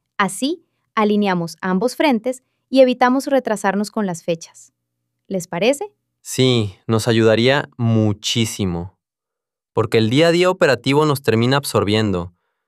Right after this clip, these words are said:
Speaker 2: y luego brincamos de urgencia en urgencia.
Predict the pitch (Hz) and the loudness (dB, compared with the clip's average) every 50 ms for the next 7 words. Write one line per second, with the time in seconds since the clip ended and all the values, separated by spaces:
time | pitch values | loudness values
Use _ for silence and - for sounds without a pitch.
0 | _ _ - 113 110 110 117 120 131 135 131 120 113 107 110 120 117 120 127 123 | _ _ -6 -2 0 2 4 4 4 4 2 2 0 0 0 0 2 2 2 0
1 | 113 110 104 98 - 123 123 135 143 139 139 - 147 143 135 113 92 - - 104 | 0 0 -2 -2 -2 0 0 0 0 0 0 0 0 0 2 0 -2 -2 -2 -2
2 | 98 92 92 - - - 98 104 _ | -2 -2 -4 -6 -10 -14 -16 -16 _